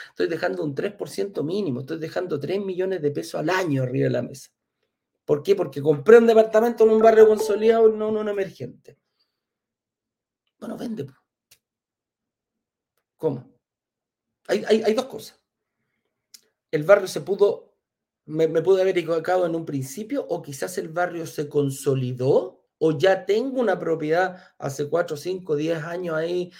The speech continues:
Sí, me dices, "Mira, se está pagando solo". Sí, tengo una diferencia un poquito grande en el, ya tengo unas cuarenta, cincuenta luquitas de diferencia entre el dividendo y el arriendo. Se me está pagando solo tranquilamente, pero la plusvalía es del dos por ciento.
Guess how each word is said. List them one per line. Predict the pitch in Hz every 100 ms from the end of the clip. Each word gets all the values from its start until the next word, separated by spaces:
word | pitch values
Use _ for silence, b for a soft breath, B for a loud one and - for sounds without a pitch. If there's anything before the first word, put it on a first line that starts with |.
| B _
Sí, | 453 480 494
me | 453
dices, | 403 294
"Mira, | 262 330 262
se | 226
está | 220 202
pagando | 196 202 196
solo". | 202 185
Sí, | 175 349
tengo | - 208
una | 185
diferencia | 156 143 139 165 156
un | 151
poquito | 139 151 147
grande | 135 139 170 185 156
en | 143
el, | 123 120
ya | 113 127
tengo | 131 127
unas | 113 B B B _
cuarenta, | 113 147 143
cincuenta | 127 113 139 139 123
luquitas | 113 143 - 131 B B _
de | 135
diferencia | 127 123 120 127 147 - 131
entre | 120 - 113
el | 107 104 98 98 -
dividendo | 107 107 117 139 123
y | 113
el | 110
arriendo. | 117 175 160 143 175
Se | 165 -
me |
está | - 117
pagando | 113 107 110 -
solo | - 131 123
tranquilamente, | 120 - 139 143 151 - 226 B B _
pero | 120 123
la | 117
plusvalía | 117 110 110 135 175
es |
del | 127 139
dos | 104 -
por | -
ciento. | - - - 139 _